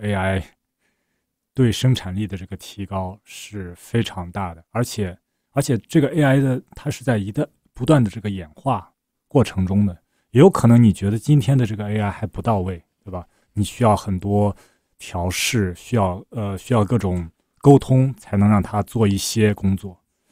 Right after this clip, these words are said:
但是我现在，呃，明显能感觉到它的进化速度是非常快的，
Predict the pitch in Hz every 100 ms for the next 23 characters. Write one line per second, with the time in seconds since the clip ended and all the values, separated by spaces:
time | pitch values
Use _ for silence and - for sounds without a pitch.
0 | _ - 156 - 131 110 101 90 - 165
1 | 143 135 101 - _ _ _ _ _ _
2 | - 101 95 _ - 120 131 180 131 113
3 | 139 95 82 104 104 - 120 117 131 107
4 | 113 - 110 98 87 107 98 95 104